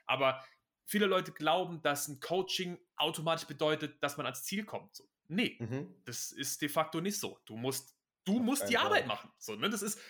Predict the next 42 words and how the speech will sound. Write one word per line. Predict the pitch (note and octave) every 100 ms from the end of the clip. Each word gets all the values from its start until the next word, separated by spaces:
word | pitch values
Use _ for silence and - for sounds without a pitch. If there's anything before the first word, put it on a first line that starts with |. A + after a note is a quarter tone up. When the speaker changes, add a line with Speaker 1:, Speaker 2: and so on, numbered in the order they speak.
| - _
Speaker 1:
äh, | E3+ G3 C#3+ D#3+ - C3+ D#3+
du | F#3+ D4
musst | D#4 -
die | -
Arbeit | A#3 G3 A#2+
machen. | A2+ D#3+ C4+ - _ _
Ich | - G#3
bin | A#3 G3+
quasi | G3 F3+ E3+ E3
der, | D#3 D3+
der, | C#3+ C3+
der | C3+ B2+
Tourguide, | - - D#3+ C3 D3 -
der | D3
dich | -
an | D3
der | B2
Hand | G3 D3+
nimmt, | D3+ C#4 - - _ C3+
ne? | F#3
Und, | D#3+
und | C#3+ C#3+
dir, | D3 C#3+
dir | C#3+ C#3
die | C3
Sache, | C#3 C#3
oder | C3 A2
du | - D#3
ja | C#3
auch, | C3 - - C3+ D3
die |
Sachen | D3 D3 C3
zeigt, | F3+ G3+ A3 - -
erklärt, | C#3+ - E3+ F#3+ G#3 - - - _
ähm, | D3 D3 C#3+ C#3+ _ _
sagt, | C#3 D3+ E3 E3
wie |
man | D3+
das | C3+
machen | D3+ D#3+ F3
kann. | F3 - - _
Aber | D#3 D#3 C#3